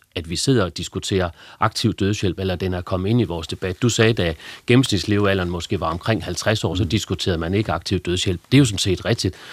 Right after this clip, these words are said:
Speaker 1: Nu har vi et erklæret mål om at øge, øh, den gennemsnitlige levealder. Det lykkes ret godt. Den stiger faktisk, om ikke dramatisk, men i hver, i hvert fald væsentligt de her år. Samtidig stiger, øh, stiger ønsket om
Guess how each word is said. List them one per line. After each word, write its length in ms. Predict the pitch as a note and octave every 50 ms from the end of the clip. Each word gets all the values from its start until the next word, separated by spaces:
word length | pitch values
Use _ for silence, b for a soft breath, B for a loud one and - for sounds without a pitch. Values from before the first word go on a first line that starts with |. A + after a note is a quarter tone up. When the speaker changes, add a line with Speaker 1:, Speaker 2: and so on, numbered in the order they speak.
| B B
Speaker 1:
Nu 120 | - C3+ B2+
har 180 | C3+ D#3 D#3
vi 80 | A#2 G2+
et 60 | F2+
erklæret 380 | G#2+ G2+ - B2+ C#3+ C#3+ G#2 F#2+
mål 240 | G#2+ A#2 A2+ G2
om 180 | F#2 G#2+ G#2 F#2+
at 120 | F2+ E2+ -
øge, 340 | G#2 A2+ C3 D3+ E3 F3 D3+ - - -
øh, 320 | G2 G2 F2+ F2+ F2+ E2+ -
den 100 | - - -
gennemsnitlige 540 | A#2 A#2 C#3 C#3 - - G#2+ - F#2+ E2+ D#2+
levealder. 400 | F#2 A2 C3 C3 A2 G2 F2+ E2+
Det 160 | - A#2 A2
lykkes 360 | A2 B2 C#3+ C#3+ A#2+ - -
ret 160 | G2 G#2+ -
godt. 200 | - G#2 B2+ - - -
Den 120 | G#2 G2 F#2+
stiger 240 | - - B2+ G#2+
faktisk, 440 | F#2+ - G2+ A2 - - E2+ - - B B B B B B B B
om 120 | E2 E2+ G2
ikke 160 | A2 A2+ B2+
dramatisk, 560 | - F#2 F#2 G2 A2 B2 C3 G2+ - - -
men 120 | G2+ F2
i 40 | F2
hver, 340 | F2 G2+ A2 G2+ F2 - -
i 40 | - _ _ -
hvert 200 | G#2+ G#2+ F#2+ F2
fald 180 | - G2+ F2+ F2
væsentligt 420 | A#2+ D#3+ D#3 - - G#2 F2+ -
de 120 | A#2+ A2+
her 100 | G#2+ A2+
år. 180 | A2 G2+ F#2 B B B B B
Samtidig 500 | - - A#2+ D#3+ E3 - E3 C#3 G#2 F2+
stiger, 400 | - - - D#3 C#3+ G2 E2+ -
øh, 200 | - F#2 F2+ D#2+
stiger 340 | E2 - - D3 C#3 B2 F#2 -
ønsket 400 | G#2 B2 D#3+ - - - F2 -
om 220 | - C3+ C3+ -